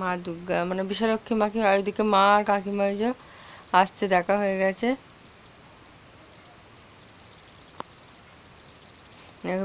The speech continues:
বিশালক্ষীর মন্দিরে কত বাতি দিচ্ছে, আহ, মানে কত বাতি দিয়ে গেছে। এখন আমার শাশুড়ি মা আর একজন দিচ্ছে আর কি, পরপর লাইন দিয়ে দিয়ে দিয়ে যাচ্ছে, যার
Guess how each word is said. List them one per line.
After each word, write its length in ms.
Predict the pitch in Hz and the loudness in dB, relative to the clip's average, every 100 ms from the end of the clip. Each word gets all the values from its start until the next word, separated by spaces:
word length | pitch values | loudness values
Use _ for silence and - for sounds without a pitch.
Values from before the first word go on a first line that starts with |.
| 190 | -6
বিশালক্ষীর 500 | 185 190 185 - 196 196 | -4 -2 -4 -4 -6 -4
মন্দিরে 340 | 185 185 190 190 | -4 -4 -4 -4
কত 120 | 180 185 185 | -4 -2 -4
বাতি 220 | 175 180 185 | -4 -8 -8
দিচ্ছে, 340 | 180 - 196 208 | -10 -12 -12 -12
আহ, 1400 | - - - - - - - - - - - 180 185 185 190 | -14 -20 -20 -20 -20 -20 -20 -20 -20 -20 -8 -4 -2 -2 -2
মানে 140 | 190 196 185 | -2 -2 -2
কত 140 | 180 196 190 | -2 0 0
বাতি 200 | 185 208 196 | 0 -2 -2
দিয়ে 160 | 202 196 | 0 2
গেছে। 220 | 190 - 202 | 0 2 0
এখন 160 | 185 202 196 | 0 -2 -2
আমার 160 | 202 - | -2 -2
শাশুড়ি 360 | 190 - 185 190 | -4 -4 -6 -4
মা 60 | 196 | -2
আর 60 | 190 185 | 0 -2
একজন 260 | 180 185 190 | -2 -4 -4
দিচ্ছে 240 | 180 175 - 180 | -6 -6 -4 -4
আর 60 | 175 | -4
কি, 100 | 190 214 - - - - | -10 -12 -18 -20 -20 0
পরপর 320 | 208 202 202 202 | 2 4 2 2
লাইন 180 | 190 185 185 | 2 0 -2
দিয়ে 140 | 185 180 | -4 -2
দিয়ে 160 | 185 190 | -2 -4
দিয়ে 120 | 185 180 | -4 -4
যাচ্ছে, 340 | 180 - - 208 - - - - - 202 | -6 -8 -8 -8 -10 -20 -20 -20 -18 -2
যার 160 | 180 | 0